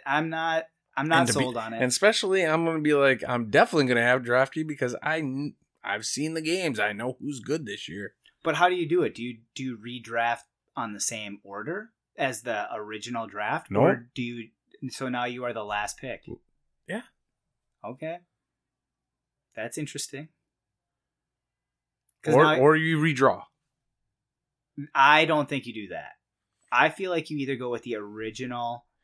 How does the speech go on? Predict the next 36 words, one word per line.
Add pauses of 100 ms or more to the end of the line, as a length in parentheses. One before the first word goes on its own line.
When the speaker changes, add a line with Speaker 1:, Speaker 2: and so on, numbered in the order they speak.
(240)
Speaker 2:
We're
gonna
get
a
lot
of
comments
on
Speaker 1:
We
are
Speaker 2:
this,
Speaker 1:
gonna
Speaker 2:
I
Speaker 1:
get
a
Speaker 2:
know.
Speaker 1:
lot
of,
well,
well, (120)
people
probably
have
these
type
of
leagues,
and (100)
I,
I (360)
have
never
had
this
experience,
so